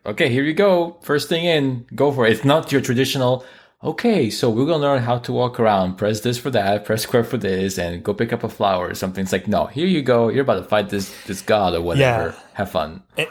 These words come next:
Speaker 2: and it, it does have tutorials to pop up and tell you what to do, but, but yeah, it, it, it assumes you've played an action game before. Um,
Speaker 1: Yeah,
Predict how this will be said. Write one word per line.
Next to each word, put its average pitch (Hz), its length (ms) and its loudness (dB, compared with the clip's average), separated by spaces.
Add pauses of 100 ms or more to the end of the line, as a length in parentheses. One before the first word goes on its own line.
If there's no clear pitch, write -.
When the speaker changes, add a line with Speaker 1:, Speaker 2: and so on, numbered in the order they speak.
(120)
Speaker 2:
and 208 140 2
it, 220 180 -4
it 185 140 -6
does 208 180 2
have 196 140 0
tutorials 143 500 0
to - 60 -14
pop 120 240 -6
up 104 80 -18
and - 100 -20
tell 127 220 -2
you 110 160 -10
what 110 160 -14
to - 100 -20
do, 107 400 -8
but, 110 240 -6 (160)
but 139 220 0
yeah, 120 220 0
it, 123 340 -8
it, 143 180 -8 (380)
it 202 160 4
assumes 151 460 0
you've 139 180 -8
played 123 320 -4
an 113 200 -14
action 107 460 -14 (340)
game 104 220 -10
before. 104 580 -12 (300)
Um, 120 120 -2
Speaker 1:
Yeah, 85 180 2